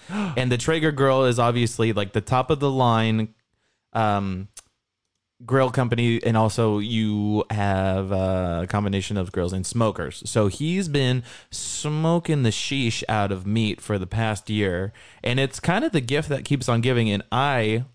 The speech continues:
Speaker 2: do wanna say that it is the smartest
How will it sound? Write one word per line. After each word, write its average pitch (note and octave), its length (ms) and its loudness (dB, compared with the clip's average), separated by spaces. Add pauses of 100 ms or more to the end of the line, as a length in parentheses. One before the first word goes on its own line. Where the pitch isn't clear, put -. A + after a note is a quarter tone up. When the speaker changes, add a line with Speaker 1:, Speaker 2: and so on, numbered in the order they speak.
(200)
Speaker 2:
do C3 180 2
wanna C3 220 0
say G2 340 0
that G2 240 -4
it B2 140 2
is A2 160 0
the G2+ 100 -4
smartest C#3+ 580 -2